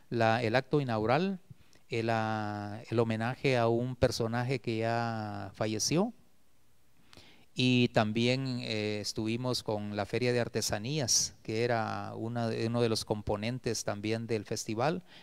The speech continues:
y que posteriormente, pues, lo, lo dejamos por el hecho de que, de que ellos necesitaban comercializarlo,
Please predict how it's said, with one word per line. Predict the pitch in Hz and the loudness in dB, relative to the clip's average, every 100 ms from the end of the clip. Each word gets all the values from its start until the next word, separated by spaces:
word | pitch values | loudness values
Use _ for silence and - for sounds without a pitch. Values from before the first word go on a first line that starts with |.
| - | -8
y | 120 | -2
que | 127 | 0
posteriormente, | - - 117 127 127 135 160 139 | 0 2 2 4 2 0 0 -2
pues, | - 117 110 | 0 0 0
lo, | 110 104 101 | -2 -4 -4
lo | 107 107 | -2 -2
dejamos | 104 120 147 165 123 | -2 -2 0 -2 -4
por | - 110 | -4 -4
el | 110 | -2
hecho | 117 - 127 | -4 -2 -4
de | 117 | -4
que, | - 110 107 104 98 - - - | -4 -2 -2 -4 -8 -16 -20 -10
de | 110 | -6
que | 107 - 107 104 104 | -4 -2 0 0 0
ellos | 117 123 120 | 0 2 0
necesitaban | 113 - 110 110 - 123 123 113 110 101 98 95 | -2 -2 -4 -4 0 2 2 0 -4 -10 -12 -8
comercializarlo, | - 107 107 - 101 98 143 175 165 | -6 -4 -4 -4 -4 2 4 4 2